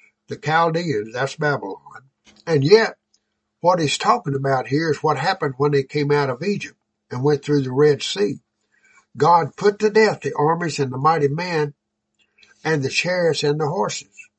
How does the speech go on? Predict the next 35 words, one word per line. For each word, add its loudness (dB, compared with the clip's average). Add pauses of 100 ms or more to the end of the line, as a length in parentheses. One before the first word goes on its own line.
(760)
And -8
there's 2
a -8
perfect -4
parallel -2
between -4
what 0
happened -4
when -2
God's -2
people -10
came -2
out 0
of -6
Egypt -8 (420)
and -8
went 0
through -2
the -4
Red 0
Sea -6 (280)
and -4
went 0
into 0
the -6
wilderness, -6
as 0
there 6
was 0
when -8
God's -2
people -8
came -2
out 0
of -8